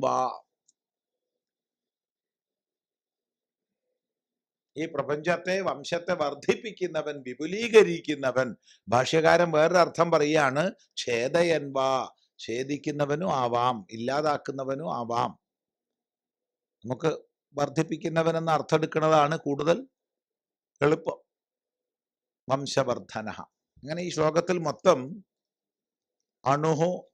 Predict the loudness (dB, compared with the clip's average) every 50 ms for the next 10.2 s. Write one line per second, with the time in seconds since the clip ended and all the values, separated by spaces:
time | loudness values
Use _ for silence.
0 | _ _ _ _ _ _ _ _ _ _ _ _ _ _ _ _ _ _ _ _
1 | _ _ _ _ _ 4 4 4 6 6 4 4 4 0 -2 -4 -8 -12 _ _
2 | _ _ _ _ _ _ _ _ _ _ _ _ _ _ _ _ _ _ _ 0
3 | 0 2 4 2 2 2 4 2 0 0 -2 -8 -14 _ _ _ _ _ _ _
4 | _ _ _ _ _ _ _ _ _ _ -20 -20 -10 _ -2 0 0 4 4 4
5 | 4 4 4 2 0 -2 -6 -10 _ _ _ _ _ _ _ _ _ _ _ _
6 | _ _ _ _ _ _ _ 0 2 2 2 2 0 2 4 4 4 2 0 -2
7 | -2 -4 -6 -10 -18 _ _ _ _ _ _ _ _ _ _ _ _ _ _ _
8 | -4 -2 -2 -2 -2 -2 -4 0 2 2 2 2 0 -2 -2 -4 -8 -14 _ _
9 | _ _ _ _ _ _ _ _ _ _ _ _ _ _ -4 -2 0 2 2 4
10 | 4 2 0